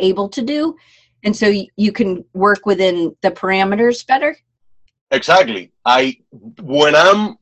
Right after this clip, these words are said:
Speaker 2: when I'm designing something from scratch, because somebody asked me for it, for something, um, I, I know exactly what I'm sending out. You know, I, I know how to deal with it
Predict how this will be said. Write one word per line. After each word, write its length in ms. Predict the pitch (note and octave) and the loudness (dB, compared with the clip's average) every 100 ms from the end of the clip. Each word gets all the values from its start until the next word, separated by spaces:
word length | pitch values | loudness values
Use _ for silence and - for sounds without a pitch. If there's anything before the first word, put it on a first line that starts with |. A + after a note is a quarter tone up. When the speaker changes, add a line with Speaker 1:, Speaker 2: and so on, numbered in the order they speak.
| _ | _
Speaker 2:
when 260 | - B2 B2 | -10 -4 0
I'm 220 | C#3+ D#3+ | 0 -2
designing 720 | E3 D3+ - C#3 C#3 C#3+ C3 | -4 -6 -2 0 0 -2 -6
something 340 | B2+ C3 C3 A#2+ | -6 -6 -6 -6
from 160 | A#2+ | -6
scratch, 720 | A2+ - B2+ A#2+ A2 - - _ _ _ _ _ _ - | -6 -2 0 2 0 -6 -14 _ _ _ _ _ _ -14
because 260 | A2 G2 | -10 -6
somebody 260 | A2+ A2 G#2+ | -4 -2 0
asked 280 | G#2+ A#2+ A2+ | 0 -2 -8
me 80 | F#2+ | -14
for 200 | - F#2 | -10 -10
it, 60 | - | -10
for 100 | - | -14
something, 400 | F2+ A2+ G2+ F#2 - _ _ - | -8 -8 -8 -12 -14 _ _ -2
um, 680 | A2+ A2 A2 G#2+ G#2 F#2+ F2+ _ _ _ _ _ _ _ _ _ _ _ _ _ _ _ - | 2 4 2 0 -6 -12 -20 _ _ _ _ _ _ _ _ _ _ _ _ _ _ _ 2
I, 240 | C3+ C#3 - | 2 2 0
I 180 | C#3 | 0
know 180 | C#3+ C#3+ | 2 2
exactly 460 | C#3 - C#3+ A#2 A#2+ | 2 2 -2 0 0
what 140 | A2+ | 0
I'm 120 | G#2+ | -2
sending 340 | G#2+ A2 F#2+ F2 | -6 -8 -6 -8
out. 180 | D2 - _ _ _ _ _ _ _ | -10 -14 _ _ _ _ _ _ _
You 160 | G2+ G2 | -8 -6
know, 240 | G2 F#2+ _ - | -6 -8 _ -10
I, 380 | G2+ G#2 G2+ - _ | -8 -8 -10 -20 _
I 160 | G#2 G#2 | -10 -4
know 200 | A#2 A2 | -2 0
how 120 | A2+ | -2
to 80 | G#2 | -2
deal 240 | A#2 A2+ | -2 -2
with 160 | G#2 F#2 | -4 -6
it 220 | F2+ | -8